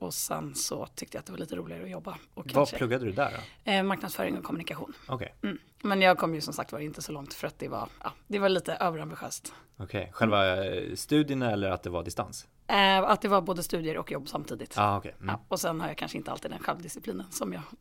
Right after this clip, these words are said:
Speaker 1: tror att jag har.
Speaker 2: All right.
Speaker 1: Mm.
Speaker 2: För man kan ju föreställa sig så här att, att en, en högt uppsatt, eh, chefsroll som du ändå har,
Speaker 1: Mm.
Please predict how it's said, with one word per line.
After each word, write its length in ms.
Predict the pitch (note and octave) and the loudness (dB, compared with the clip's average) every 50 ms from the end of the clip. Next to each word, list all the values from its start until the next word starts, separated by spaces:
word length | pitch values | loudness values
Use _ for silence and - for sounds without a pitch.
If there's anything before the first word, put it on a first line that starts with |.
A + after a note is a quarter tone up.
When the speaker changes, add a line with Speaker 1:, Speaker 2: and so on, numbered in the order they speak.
| _ - | _ -8
Speaker 1:
tror 440 | - - B3+ C4+ C#4 A3 F3+ F#3 E3+ | -6 0 2 2 2 2 0 -6 -8
att 160 | - E3 - - | -8 -8 -6 -4
jag 100 | F3+ E3+ | -4 -4
har. 220 | F3+ G#3 C4+ - - G3 F#3 - | -4 -6 -10 -12 -16 -18 -18 -10
Speaker 2:
All 220 | - G#2 F#2 F#2+ A2+ | -6 -6 -4 -2 -2
right. 220 | E3 - - - G#3 | -2 -2 -4 -2 -2
Speaker 1:
Mm. 120 | G#3 B3+ - - - - - - - - - | -2 -2 -2 -6 -18 -20 -18 -18 -18 -18 -6
Speaker 2:
För 100 | - A#2 | 0 2
man 120 | C3 B2+ | 2 2
kan 200 | B2+ C#3+ C#3 C#3 | 4 4 4 4
ju 140 | C#3 C3+ B2+ | 4 4 2
föreställa 460 | B2+ C3 C3+ B2+ A#2+ B2 D#3 D3 C#3+ | 4 4 4 4 6 4 2 2 2
sig 140 | A#2+ A#2+ G2 | 0 -2 -2
så 80 | F#2 F2+ | -2 -2
här 200 | E2+ F2 - - | -2 -2 -4 -8
att, 160 | - - - | -10 -10 -8
att 220 | - G#2+ - - | -8 -8 -6 -4
en, 220 | - G2 F#2+ F#2+ - | -4 -4 -4 -4 -4
en 180 | - F#2+ F#2+ | -6 -6 -6
högt 280 | F#2 - A#2 A2+ - - | -4 -4 -6 -6 -4 -6
uppsatt, 640 | F#2+ - - - F#2 F2 - - - - - - - | -6 -6 -6 -8 -8 -8 -8 -10 -14 -14 -14 -12 -8
eh, 280 | - G2 F#2+ - - - | -6 -4 -4 -4 -6 -8
chefsroll 1300 | - - - G2+ F#2 - - - - - - - - - - - - G2+ A#2+ D3 C3+ A#2 G#2 F#2+ F#2 - | -8 -4 -4 -4 -4 -4 -8 -8 -8 -8 -10 -14 -18 -12 -10 -6 -2 2 4 4 4 2 0 -2 -4 -6
som 160 | - - A2 F#2+ | -6 -6 -4 -2
du 120 | F#2+ F2+ | -2 -2
ändå 160 | F2+ F2+ F#2 | -2 -2 -2
har, 260 | F#2 D3 D#3 - - - | 0 0 0 0 0 0
Speaker 1:
Mm. 140 | G3 G#3 | -2 -2